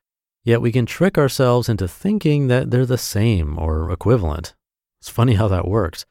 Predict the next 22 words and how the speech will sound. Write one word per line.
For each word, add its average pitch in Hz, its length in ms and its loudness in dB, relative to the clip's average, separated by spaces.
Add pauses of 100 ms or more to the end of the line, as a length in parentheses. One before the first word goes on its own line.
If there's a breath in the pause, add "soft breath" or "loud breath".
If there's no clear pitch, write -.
(680)
But 110 100 -6
she 143 120 2
had 170 80 6
a 165 40 -2
great 151 200 2
quote 120 260 2
in 101 120 0
there 90 200 0
that 90 100 -2
I 90 60 0
think 104 260 -4
sums 101 320 -2
it 90 80 4
up 95 220 4
and 90 100 0
I'll 82 140 2
leave 95 240 4
you 87 140 2
with 78 360 -2
for 82 280 0
this 78 180 -2
episode. 82 500 -2